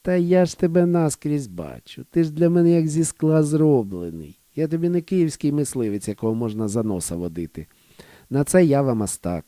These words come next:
Київські мисливці, що приїздили в нашу Васюківку на полювання та риболовлю, часто наймали нас, хлопців, щоб ми їм коників для наживки ловили. Сірникова коробка коників — п'ять копійок.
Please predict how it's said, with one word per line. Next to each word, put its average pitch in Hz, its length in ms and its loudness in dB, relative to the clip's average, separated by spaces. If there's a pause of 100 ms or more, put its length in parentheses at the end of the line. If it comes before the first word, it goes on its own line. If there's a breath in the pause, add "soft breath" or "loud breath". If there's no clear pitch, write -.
Київські 131 400 -2
мисливці, 143 480 0
що 104 180 -6
приїздили 110 540 -2
в 104 60 -6
нашу 104 240 -6
Васюківку 101 640 -6 (220)
на 117 160 -2
полювання 117 600 -2
та 117 140 -6
риболовлю, 104 680 -4 (180)
часто 214 420 0
наймали 165 400 0
нас, 147 180 -2
хлопців, 175 400 -2
щоб 131 260 -6
ми 156 140 0
їм 156 160 0
коників 123 600 -2
для 107 160 -2
наживки 92 460 -6
ловили. 78 480 -8
Сірникова 147 600 0
коробка 127 400 -4
коників — 180 520 -4
п'ять 147 260 -2
копійок. 73 560 -10